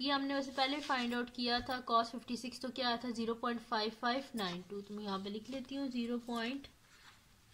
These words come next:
फ़ाइव फ़ाइव नाइन टू, uh, is equals to eight point nine divided by बीएच की value लिख लेते हैं, जो कि हमारे पास क्या है, four point nine eight, four point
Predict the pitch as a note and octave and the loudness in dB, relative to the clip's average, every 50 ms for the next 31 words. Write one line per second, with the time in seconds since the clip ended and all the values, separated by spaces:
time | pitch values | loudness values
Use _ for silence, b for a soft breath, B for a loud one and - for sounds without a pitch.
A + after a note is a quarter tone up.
0 | - - B3 A#3 A3 A3 A3+ B3+ B3 - - - - - A#3+ A#3 G#3+ G#3 G#3 G#3+ | -6 0 2 2 4 4 2 0 -2 -4 -10 -14 -6 -2 0 2 2 2 2 2
1 | A3+ A#3+ A#3+ - - A#3 A3 G#3 G3+ G3 G3 G3 G3 G3+ G3 - - - - C#4+ | 0 0 -2 -4 -4 -2 -2 0 0 0 -2 -2 -4 -6 -8 -10 -8 -4 -2 -2
2 | D4 D#4 D#4+ D#4 D#4 B B B B B B B B B B B - - - - | 0 0 -2 -2 -6 B B B B B B B B B B B -20 -20 -20 -20
3 | - - A#3 A#3 A3+ A3+ A3+ A3+ A#3 C4 A#3+ - B3+ B3 A#3 - C#4+ C#4+ D4 C#4 | -8 -4 0 2 4 4 2 2 0 0 0 2 2 0 2 2 2 2 2 0
4 | C#4+ - - C#4+ C#4 C4+ B3+ C4 - B3+ B3+ B3+ C4 C#4+ C#4 - - - C#4 B3+ | -2 -2 -2 -2 -2 -2 -4 -8 -4 -2 0 2 2 0 0 -4 -2 0 2 2
5 | B3 A#3+ A#3+ - - A#3 A#3 A3 G#3+ A3 A#3 A#3+ A#3 A#3 A#3 G#3 A3 A3 A3 A3 | 4 2 2 0 0 0 0 2 2 4 4 4 4 2 2 0 2 2 4 4
6 | A3 A3+ A3 B3+ C#4+ D4 A#3+ A3+ A#3+ A3+ A3 A3 G#3 F#3+ F#3 A3 A#3 B3 B3 - | 4 4 2 0 0 0 0 2 2 2 4 2 2 2 2 2 2 2 2 0
7 | A#3+ A#3+ - - - B3 A3+ A3 G#3+ G#3+ A#3 B3+ B3 B3 A#3+ A#3+ - B3 A#3 A#3+ | 0 0 -2 -2 -2 0 0 0 0 0 0 0 0 0 -2 -2 -2 -2 -2 0
8 | - A#3 A#3 A3 A3+ A3 A3 A#3+ A3+ G#3+ G#3 G#3 G3+ - A3 A3 A3+ A3 - - | 0 0 2 2 0 0 0 0 0 0 0 -2 0 0 0 0 0 0 -4 -2
9 | B3 A#3 A#3+ A#3 - - A3+ G#3 A3 A3 - - A3+ A3+ A#3 A#3+ A#3+ A#3 A3+ G3+ | 0 0 0 0 0 2 2 2 2 0 -2 0 2 2 2 2 0 0 0 0
10 | F#3 F3+ F3 F3+ F3+ F3+ F3 F3+ F#3+ - - - - - - - - B B B | 0 -2 -2 -4 -6 -8 -10 -10 -12 -14 -16 -18 -20 -20 -20 -20 -20 B B B
11 | B B B B B B - - - - - - - - - - - B3 A#3+ A#3 | B B B B B B -20 -20 -20 -20 -20 -20 -20 -20 -20 -8 -4 -2 0 0
12 | A#3+ A#3+ A#3 B3 A#3+ A3+ A3+ A3 A3 - | 0 0 -2 -2 -2 0 0 -2 -4 -4